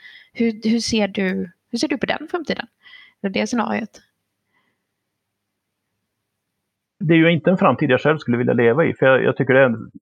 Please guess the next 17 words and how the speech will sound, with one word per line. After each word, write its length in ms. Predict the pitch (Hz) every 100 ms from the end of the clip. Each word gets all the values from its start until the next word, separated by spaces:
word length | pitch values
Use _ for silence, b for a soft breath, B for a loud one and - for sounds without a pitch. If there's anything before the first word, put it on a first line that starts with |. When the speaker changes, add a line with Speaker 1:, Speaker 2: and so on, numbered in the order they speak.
| _ _ -
Speaker 2:
även 160 | 139 135
om 80 | 131
jag 160 | 147
kan 80 | -
vara 100 | 120
ganska 240 | 123 - 113
instrumentell, 540 | - 113 110 131 120
så 120 | -
tycker 160 | 113 113
jag 20 |
det 40 |
är 40 | 113
en 120 | 120
fruktansvärt 420 | - 110 139 117
instrumentell 520 | 107 - 104 107 107
syn 280 | - 117 104
på 300 | 98 92 98